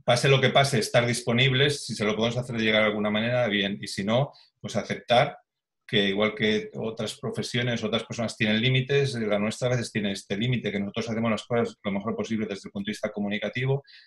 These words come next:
abrimos las puertas, somos escrupulosamente delicados, tratamos con sensibilidad, eh, a la gente, y a pesar de eso, hay quien dice, "No, no, por aquí no quiero entrar y no sigo".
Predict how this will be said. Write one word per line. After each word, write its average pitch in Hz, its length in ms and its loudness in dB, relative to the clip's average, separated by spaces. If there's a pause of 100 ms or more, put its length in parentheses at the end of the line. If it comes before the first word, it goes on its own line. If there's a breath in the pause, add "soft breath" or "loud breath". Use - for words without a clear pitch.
(140 loud breath)
abrimos 110 320 0
las 110 200 2
puertas, 113 360 -4
somos 117 300 -2
escrupulosamente 117 800 -2
delicados, 117 760 0 (280 loud breath)
tratamos 120 480 4
con 123 140 -2
sensibilidad, 110 600 0 (160)
eh, 110 200 -6
a 104 120 -2
la 104 100 2
gente, 131 360 0
y - 20 2
a 101 80 0
pesar 117 220 -4
de 120 40 0
eso, 139 300 -4 (420 soft breath)
hay 107 200 -2
quien 107 180 -2
dice, 107 460 -2 (160)
"No, 113 320 -2 (100)
no, 120 240 -10
por 107 100 -6
aquí 104 160 -4
no 110 140 0
quiero 101 160 -2
entrar 117 340 2
y 101 60 -2
no 101 100 -4
sigo". 101 320 -8